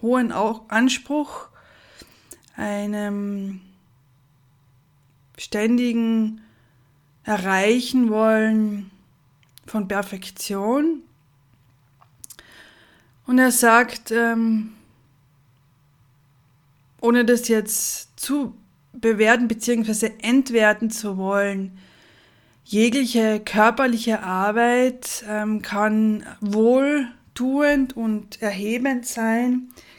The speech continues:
kann aber auch ins Gegenteil umschwenken,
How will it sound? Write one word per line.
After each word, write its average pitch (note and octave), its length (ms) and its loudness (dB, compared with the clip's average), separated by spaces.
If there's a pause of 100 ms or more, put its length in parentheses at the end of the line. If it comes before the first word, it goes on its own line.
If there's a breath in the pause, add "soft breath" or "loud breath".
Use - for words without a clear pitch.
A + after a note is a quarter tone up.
kann A3 280 2
aber A3 380 4
auch G#3+ 460 2 (1400 soft breath)
ins - 540 -4
Gegenteil A3 680 4
umschwenken, A#3+ 1900 0